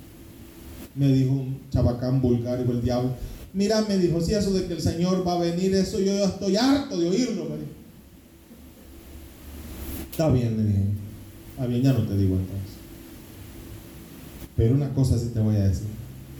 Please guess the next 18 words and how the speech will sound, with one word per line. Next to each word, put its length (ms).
Vos 200
vas 220
a 60
saber 480
cuando 200
el 80
Señor 160
va. 60
Vos 140
vas, 300
te 80
vas 160
a 20
enterar, 460
ahí 80
vas 120
a 40
ver". 300